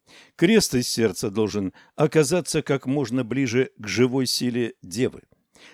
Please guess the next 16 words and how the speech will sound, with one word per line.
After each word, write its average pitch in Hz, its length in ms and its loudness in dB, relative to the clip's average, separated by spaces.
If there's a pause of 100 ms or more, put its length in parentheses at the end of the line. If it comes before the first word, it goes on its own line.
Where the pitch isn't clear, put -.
(140)
прилегающей 123 840 6
в - 100 -10
том 113 320 2
же 156 140 2
количестве, - 960 -4 (400)
не 123 200 4
в 110 60 2
смысле 143 460 2
добавленной, 117 760 2 (420)
в - 120 -14
том 107 240 4
же 85 120 -6
количестве, 92 680 -8
а 117 140 6
близкий 113 680 -4
географически». 92 1200 -6